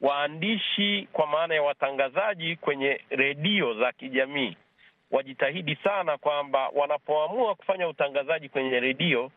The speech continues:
basi wakisema wanatumia Kiswahili, watumie Kiswahili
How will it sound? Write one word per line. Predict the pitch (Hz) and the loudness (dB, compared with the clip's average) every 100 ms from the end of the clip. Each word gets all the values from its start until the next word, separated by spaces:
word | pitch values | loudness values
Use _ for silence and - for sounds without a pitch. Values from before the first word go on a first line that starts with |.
| _ _ _ - | _ _ _ 0
basi | 151 170 - - 156 - | 0 0 -4 -8 -6 0
wakisema | 147 - - 226 208 | -2 -2 -2 0 0
wanatumia | 180 160 175 180 | -2 -4 -2 -2
Kiswahili, | - - 156 165 | 0 0 0 2
watumie | 147 - 143 139 | -2 -2 0 0
Kiswahili | - - 117 156 208 208 | 0 0 0 0 -2 -4